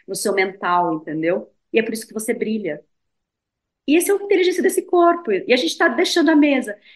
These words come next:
Então, os Estados Unidos tão, tão bem avançados em algumas coisas. Por exemplo, a, a, você que é do mundo dos esportes,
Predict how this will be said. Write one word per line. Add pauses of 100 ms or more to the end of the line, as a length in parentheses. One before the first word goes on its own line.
(100)
Então,
os
Estados
Unidos
tão,
tão
bem
avançados
em
algumas
coisas.
Por
exemplo,
a,
a,
você
que
é
do
mundo
dos
esportes,